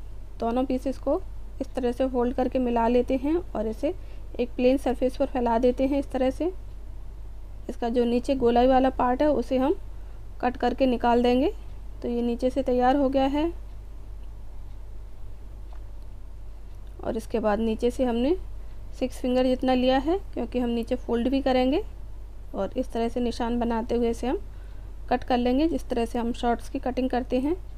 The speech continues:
उसके लिए कट किया है, इसे थोड़ा ही कट करना है। फ़ोर फिंगर जितना भी ले सकते हैं, ज़्यादा लंबा कट ना लगाएं यहाँ पर। और इसका जो थिक पार्ट है साइड में सिलाई वाला, उसे भी हम ट्रिम कर लेंगे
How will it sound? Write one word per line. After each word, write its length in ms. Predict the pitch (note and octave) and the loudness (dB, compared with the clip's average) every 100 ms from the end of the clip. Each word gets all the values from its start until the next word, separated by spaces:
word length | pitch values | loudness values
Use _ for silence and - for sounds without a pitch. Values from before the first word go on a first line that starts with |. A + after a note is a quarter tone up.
| - - A#3 | -10 -8 -8
उसके 220 | - A#3+ | -2 0
लिए 160 | A#3+ | 2
कट 200 | B3 B3 | 0 -2
किया 160 | - B3 | 0 0
है, 120 | C#4+ | 2
इसे 160 | D#4 C4+ | 0 -2
थोड़ा 260 | - A#3+ B3 | -2 2 4
ही 120 | C#4 | 2
कट 200 | C4+ - | 0 0
करना 260 | B3 A#3+ | 0 0
है। 160 | - F4 - - - - - - | 0 -2 -6 -8 -10 -10 -10 0
फ़ोर 160 | B3+ C4 | 2 2
फिंगर 260 | B3+ B3+ | 2 2
जितना 300 | B3+ B3+ B3 | 2 2 2
भी 100 | B3+ | 4
ले 140 | B3 B3 | 4 4
सकते 280 | B3 - | 2 -2
हैं, 180 | B3+ D4+ | 0 0
ज़्यादा 240 | C#4+ A#3+ B3 | 0 2 2
लंबा 260 | A#3+ B3 | 2 2
कट 240 | A#3+ B3+ B3+ | 0 0 0
ना 100 | B3 | 0
लगाएं 320 | B3 A#3 B3 | 2 2 2
यहाँ 160 | B3+ B3 | 2 0
पर। 200 | D4+ F4 - - - - - - - - - - - - - - - - | -2 -2 -6 -10 -12 -12 -12 -12 -10 -10 -10 -10 -10 -10 -10 -10 -10 -6
और 180 | F#3 - | -4 -4
इसका 280 | A#3 B3+ A#3 | -4 0 2
जो 160 | A#3 | 2
थिक 200 | - C4 - | 0 -4 -2
पार्ट 300 | B3 A#3 C4 | 0 2 2
है 80 | |
साइड 320 | C4+ A#3 A#3 B3+ | 2 2 2 0
में 80 | |
सिलाई 280 | B3+ A#3+ A3+ | 0 2 4
वाला, 300 | A#3+ A#3 C4+ F4 - - - - | 4 4 2 -2 -8 -10 -10 -4
उसे 180 | B3 A3+ | -2 2
भी 100 | C4 | 2
हम 140 | C4 | 2
ट्रिम 220 | - B3 | 2 2
कर 140 | B3 A#3 | 2 2
लेंगे 340 | A3+ A3+ E4 | 2 2 0